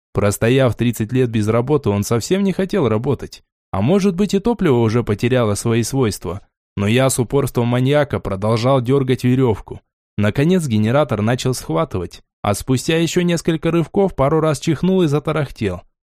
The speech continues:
Вначале неровно, но через какое-то время работал уже совершенно нормально. Тут же обнаружился и щиток-распределитель. Я опустил главный рубильник и тут же прикрыл глаза от яркого света. Поднялся обратно в спальню,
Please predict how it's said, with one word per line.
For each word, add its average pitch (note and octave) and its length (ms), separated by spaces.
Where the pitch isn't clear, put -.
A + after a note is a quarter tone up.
Вначале A#2 540
неровно, B2 540
но G#2 80
через A2+ 280
какое-то A#2 520
время B2+ 320
работал G2+ 440
уже G2+ 200
совершенно G#2+ 560
нормально. A#2 600
Тут G#3+ 160
же G#3 120
обнаружился G3+ 600
и D#3 60
щиток-распределитель. E3+ 1200
Я A2+ 280
опустил B2+ 440
главный A#2+ 340
рубильник B2 560
и D3+ 140
тут G#3+ 200
же F#3 120
прикрыл F#3 400
глаза E3+ 360
от B2+ 120
яркого B2+ 440
света. B2+ 460
Поднялся C3+ 720
обратно B2 440
в A2+ 60
спальню, G#2+ 580